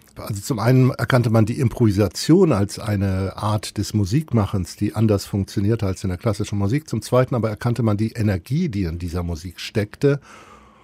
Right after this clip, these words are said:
die man in der immer komplexer werdenden Kompositionslandschaft der Zeit vielleicht nicht mehr ganz so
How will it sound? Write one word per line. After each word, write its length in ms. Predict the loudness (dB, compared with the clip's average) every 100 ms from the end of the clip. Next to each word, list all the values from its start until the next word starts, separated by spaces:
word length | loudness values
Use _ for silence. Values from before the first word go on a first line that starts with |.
| _ -4
die 180 | 0 4
man 320 | 4 4 4
in 300 | 0 0 2
der 320 | 4 4 2
immer 380 | -2 0 2 2
komplexer 920 | 0 -2 0 0 0 0 0 0 2
werdenden 560 | 2 2 2 2 0 0
Kompositionslandschaft 1300 | -4 -4 -2 -4 -2 -2 0 -2 -4 -4 -4 -6 -4
der 120 | -6
Zeit 360 | -2 -2 -2 -4 -20 -20 _ _
vielleicht 380 | -4 2 2 2
nicht 180 | -4 -2
mehr 120 | -4
ganz 340 | 0 -2 -2
so 360 | -6 -8 -8 -12